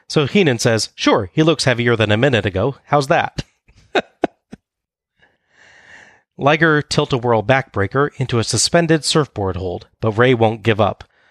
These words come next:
So Liger breaks the hold and catapults Mysterio to the mat and questions ref Mark Curtis. Mysterio gets a release German suplex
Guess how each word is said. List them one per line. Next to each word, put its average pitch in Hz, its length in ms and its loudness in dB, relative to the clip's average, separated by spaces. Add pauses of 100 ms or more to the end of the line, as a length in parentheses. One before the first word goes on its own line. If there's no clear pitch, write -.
(380)
So 120 200 0
Liger 131 280 2
breaks 147 320 0
the 127 120 0
hold 98 280 -6
and 98 140 -4
catapults 120 540 -2
Mysterio 107 500 2
to 107 80 -2
the 98 100 0
mat 101 420 -2
and 101 120 -6
questions 107 420 -2
ref 98 300 -2
Mark 98 280 -4
Curtis. - 440 -8 (1700)
Mysterio 135 560 2
gets - 220 -2
a 120 60 -2
release 110 360 0
German 131 320 2
suplex 95 580 -4